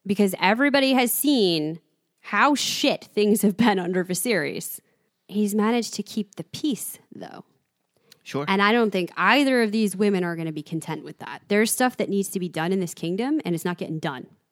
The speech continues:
Speaker 1: I mean, that's what Rhaenyra is proposing every time when she's at the small council later.
Speaker 2: Yeah.
Speaker 1: "Why are we just sitting here doing nothing about this war in the Stepstones for ten years? We gotta
Speaker 2: Yeah,
Speaker 1: send
Speaker 2: we
Speaker 1: some
Speaker 2: had
Speaker 1: power
Speaker 2: it.
Speaker 1: there."
Speaker 2: We had it, and then we left it. That's why it's being taken over again.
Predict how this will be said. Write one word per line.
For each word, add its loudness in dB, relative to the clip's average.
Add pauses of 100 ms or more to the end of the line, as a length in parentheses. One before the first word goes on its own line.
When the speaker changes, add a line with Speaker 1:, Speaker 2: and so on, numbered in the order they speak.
(140)
Speaker 1:
I -2
mean, 4
that's 2
what -2
Rhaenyra 0
is -8
proposing -4
every -4
time -6
when -12
she's -6
at -8
the -10
small -4
council -6
later. -4
Speaker 2:
Yeah. -14 (300)
Speaker 1:
"Why 4
are 2
we 4
just 0
sitting 0
here 2
doing 2
nothing 2
about 0
this -4
war 0
in 0
the 2
Stepstones -2
for -6
ten -6
years? -10 (280)
We -2
gotta 4
Speaker 2:
Yeah, 2
Speaker 1:
send 2
Speaker 2:
we 2
Speaker 1:
some 2
Speaker 2:
had 4
Speaker 1:
power 6
Speaker 2:
it. 0
Speaker 1:
there." -8
Speaker 2:
We -4
had 0
it, -2
and -4
then -2
we -4
left -4
it. -10
That's -12
why -10 (160)
it's -14
being -10 (100)
taken -12
over -6
again. -14